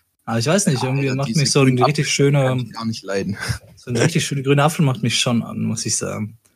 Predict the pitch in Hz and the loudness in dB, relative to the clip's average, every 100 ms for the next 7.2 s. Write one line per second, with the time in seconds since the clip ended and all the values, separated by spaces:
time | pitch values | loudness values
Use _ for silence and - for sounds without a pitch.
0 | _ _ _ - 107 107 110 110 110 117 | _ _ _ -6 -2 -2 0 0 0 0
1 | 104 - - - 113 117 - 107 113 135 | -2 -6 -18 -14 -8 -4 -2 2 2 4
2 | 117 110 113 117 113 117 120 113 117 117 | 4 4 4 2 2 2 4 2 2 0
3 | 113 117 117 - 117 117 113 120 120 117 | 0 -4 -6 -2 2 2 0 -2 -2 -4
4 | - 117 120 120 117 117 120 - 120 120 | -2 0 0 0 0 0 -2 2 4 4
5 | - 135 - 120 120 127 113 113 - _ | 0 -2 0 -2 0 -4 -4 -6 -12 _
6 | _ _ _ 117 113 113 - 123 123 123 | _ _ _ -2 -2 -4 -4 -2 0 0
7 | 123 147 | -2 -6